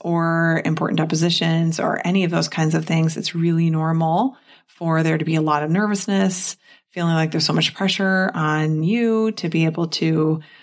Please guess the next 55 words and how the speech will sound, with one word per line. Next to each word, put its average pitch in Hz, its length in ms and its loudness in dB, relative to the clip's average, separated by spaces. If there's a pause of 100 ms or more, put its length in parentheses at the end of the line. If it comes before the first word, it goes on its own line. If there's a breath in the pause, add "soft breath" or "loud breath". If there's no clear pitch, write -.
(280 loud breath)
articulate 190 520 0
what 156 100 0
happened. 185 560 0 (280 soft breath)
This 175 220 -2
might 185 160 2
have 170 80 2
happened 160 340 0
years 165 280 0
and 165 100 0
years 196 200 2
ago. 202 280 0
So 196 140 -2
now 160 160 2
you're 165 160 2
kinda 160 240 0
like, 156 300 -2 (340)
"I'm 156 160 -4
not 156 120 2
even 160 160 0
sure 208 360 2
exactly 190 460 0
how 190 100 2
to 185 80 0
tell 190 160 0
the 190 60 2
story 196 220 0
of 185 120 -2
what 190 100 -2
happened 185 420 0
or 160 200 0
what 160 180 0
my 180 80 2
recollection 180 600 0
was 180 240 0
of 175 120 -2
it." 180 300 0 (680 loud breath)
Being 160 200 -2
coached 175 400 0
by 160 520 0
your 156 220 0
legal 214 260 0
team 202 500 0
to 156 260 0
answer 165 320 0
questions 165 400 -2
in 160 80 2
a 170 60 0
certain 165 300 -2
way, 196 380 0
which 185 260 -2
might 160 280 0
seem 156 280 0
kinda 156 220 0
difficult 165 640 0
or - 160 0